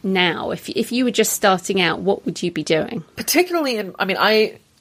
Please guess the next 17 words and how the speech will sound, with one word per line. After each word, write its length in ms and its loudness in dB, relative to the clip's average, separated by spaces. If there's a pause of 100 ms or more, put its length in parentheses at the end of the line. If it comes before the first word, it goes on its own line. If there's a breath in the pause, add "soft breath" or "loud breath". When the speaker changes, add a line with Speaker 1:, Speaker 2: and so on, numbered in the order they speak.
(220)
Speaker 2:
uh, 260 6
I 160 2
know 220 4
more 400 4
about 440 4
the 320 -2
L 120 6
G 100 -2
B 100 -4
T 200 -4
romance 340 2
genre 360 2
than 400 -6
the 80 -6
hetero 340 2
romance 300 0
genre. 460 0